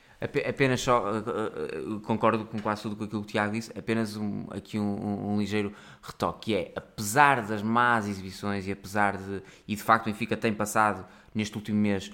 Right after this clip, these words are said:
uma fase exibicional muito má, o Benfica continua a ser o melhor ataque e a melhor defesa do campeonato. Ou seja, eh, este, eh, este cenário que se, que se, que se pinta aqui à volta da equipa do Benfica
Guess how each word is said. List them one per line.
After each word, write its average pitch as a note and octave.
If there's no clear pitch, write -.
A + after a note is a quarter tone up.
uma G#2
fase G#2
exibicional G2
muito G#2
má, G2+
o G2+
Benfica G#2+
continua A2
a A2
ser A2+
o G#2+
melhor A2+
ataque A2+
e A#2
a -
melhor A2+
defesa A2+
do G#2+
campeonato. G#2
Ou G2+
seja, F#2
eh, G#2
este, A#2
eh, A2
este A#2+
cenário A#2+
que -
se, A#2
que A2+
se, A2+
que -
se -
pinta A#2+
aqui G#2+
à G#2+
volta G#2+
da G#2
equipa G#2
do G2
Benfica A#2